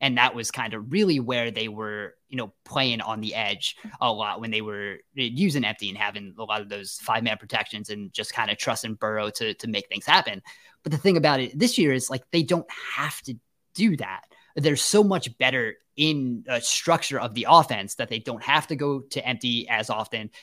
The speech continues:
They're not leaving all those guys out on an island. Um, so, you know, we talked about it a couple weeks ago when they're, you know, not using empty as much. They're more efficient from empty when they are doing it just because, yeah, everything's so much better. And then the, the defense, again, it's,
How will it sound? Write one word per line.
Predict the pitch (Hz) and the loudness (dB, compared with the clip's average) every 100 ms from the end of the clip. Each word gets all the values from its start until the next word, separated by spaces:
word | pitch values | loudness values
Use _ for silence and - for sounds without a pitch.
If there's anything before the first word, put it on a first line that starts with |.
| - | -10
They're | 123 | -6
not | 104 120 | -6 -4
leaving | 131 180 147 | -2 0 2
all | 120 123 | 2 2
those | 123 117 | 0 0
guys | 113 104 107 | 0 0 -2
out | 107 95 | -4 -2
on | 110 | -6
an | 104 | -2
island. | 131 139 117 104 98 _ _ | 2 2 2 -4 -10 _ _
Um, | 117 110 104 107 _ | -2 -2 -2 -14 _
so, | - 117 104 101 _ _ _ | -8 -6 -4 -8 _ _ _
you | 139 | -4
know, | 107 | -4
we | 117 | -6
talked | 113 107 - | -8 -10 -10
about | 101 | -18
it | - _ _ _ _ _ | -18 _ _ _ _ _
a | |
couple | - 110 113 | -18 -18 -12
weeks | 120 - | -8 -6
ago | 123 107 | -6 -6
when | 107 101 78 120 | -6 -12 -16 -12
they're, | 110 101 98 _ _ _ | -8 -8 -10 _ _ _
you | 117 | -14
know, | 98 - | -14 2
not | 151 170 | 2 4
using | 170 160 | 2 2
empty | 143 131 139 | 0 0 0
as | 123 113 | 0 2
much. | 120 - | 0 0
They're | 117 107 | -4 -2
more | 107 123 104 | -2 -2 -2
efficient | - 214 208 135 | 4 6 6 2
from | 143 120 | 0 -2
empty | 123 127 | -2 -2
when | 113 110 | -2 -4
they | 98 | 2
are | 156 147 | 4 4
doing | 123 107 | 2 -4
it | 101 | -8
just | 120 | -10
because, | 123 123 - | -12 -12 -12
yeah, | 127 - - | -14 -10 -10
everything's | - 131 135 | -12 -12 -8
so | - | -4
much | 123 120 | -4 0
better. | 190 120 | 2 2
And | 117 | -2
then | 120 110 139 | -6 -10 -10
the, | 147 151 | -8 -6
the | 160 | -6
defense, | 147 240 107 95 - - - - | 0 0 0 -4 -8 -14 -20 -10
again, | 127 131 | -2 0
it's, | 131 - - | 0 -2 -6